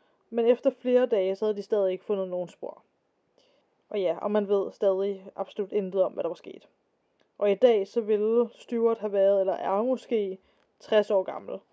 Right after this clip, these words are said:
Og med ham, der kan man kontakte National Park Services, hvis man ved noget.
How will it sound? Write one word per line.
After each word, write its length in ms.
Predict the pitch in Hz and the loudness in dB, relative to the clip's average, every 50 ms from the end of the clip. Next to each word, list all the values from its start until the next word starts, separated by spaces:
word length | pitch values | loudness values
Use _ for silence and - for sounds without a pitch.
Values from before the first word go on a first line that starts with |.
| _ _ _ _ _ _ _ | _ _ _ _ _ _ _
Og 360 | - - 214 202 190 180 185 190 - | -2 0 2 2 2 0 -2 -8 -16
med 240 | 226 - 214 208 190 | -14 -10 -6 -6 -4
ham, 260 | 185 240 247 262 254 | -2 -2 -2 -2 -2
der 60 | 262 | -2
kan 120 | 247 240 | -2 -2
man 100 | 220 208 | -4 -4
kontakte 520 | 202 208 196 190 - 214 202 190 - - 220 214 | -4 -6 -6 -4 -2 -2 -2 -2 -4 -8 -8 -2
National 440 | 208 214 202 196 - 233 208 196 | 0 0 0 -2 -2 -4 -4 -4
Park 320 | 185 - 196 175 180 180 - | -4 -4 -6 -6 -6 -6 -8
Services, 680 | - - 233 214 202 196 208 214 - 226 208 190 - | -6 -2 0 0 0 0 -4 -4 -4 -4 -6 -6 -8
hvis 200 | - 214 202 - | -14 -14 -10 -8
man 180 | 208 196 180 170 | -8 -8 -6 -6
ved 120 | 160 - | -8 -8
noget. 240 | - - - - - | -10 -12 -16 -16 -16